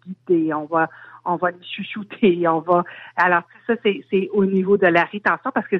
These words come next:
c'est bien de recruter, mais il faut aussi, faut aussi retenir les, les enseignants qu'on, qu'on a embauchés. Euh, il y a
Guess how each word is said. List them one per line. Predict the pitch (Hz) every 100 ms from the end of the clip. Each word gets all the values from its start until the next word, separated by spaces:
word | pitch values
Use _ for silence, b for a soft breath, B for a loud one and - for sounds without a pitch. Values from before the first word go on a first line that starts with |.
| 190
c'est | 180
bien | 214
de | 233
recruter, | 175 190 190 - - 269
mais | 208
il | 185
faut | -
aussi, | 190 _ - 226 - b b b
faut | -
aussi | 240 208 - 233
retenir | - 277 262 202 208 202
les, | 190 175
les | 165 170 170
enseignants | 170 - 170 165 175
qu'on, | 190 156 135
qu'on | - 160
a | 160 - 165
embauchés. | - - - - 175 170 B B B B 180
Euh, | 170 170 170 170 170
il | -
y | 180
a | 180